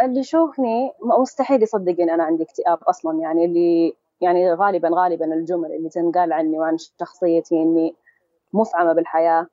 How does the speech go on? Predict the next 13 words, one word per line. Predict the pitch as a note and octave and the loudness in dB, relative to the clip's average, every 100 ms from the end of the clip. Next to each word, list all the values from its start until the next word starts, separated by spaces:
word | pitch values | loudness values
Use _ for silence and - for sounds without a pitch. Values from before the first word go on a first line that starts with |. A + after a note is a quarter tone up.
| _ _ _ _ _ - | _ _ _ _ _ -2
أعطي | F3+ F#3 | 0 0
الناس | F3+ E3+ E3 | -2 -2 -2
طاقة | F3+ F3 - | -2 -2 -2
إيجابية. | E3+ E3 E3 E3+ E3 E3+ - _ _ _ _ _ _ _ _ _ _ | -4 -2 -2 0 -2 -4 -10 _ _ _ _ _ _ _ _ _ _
يعني | F3+ - D#3+ E3 D#3+ D#3+ D#3+ D#3 - _ _ | -2 0 0 0 0 0 -2 -4 -8 _ _
ما | - A3+ | -4 -4
حد | - G3 | -2 -4
يتخيل | F#3+ F#3+ - G#3+ G#3 F#3+ | -4 -6 -4 -2 0 0
إن | G3 F3 F3+ | -2 -4 -4
خلف | - F#3+ - | -2 -4 -2
هذه | F#3+ F3 | -2 0
الابتسامة | D#3 D#3 E3 - F3+ E3 | -2 -4 -6 -4 0 0
وخلف | E3 - F3+ | -2 -2 -2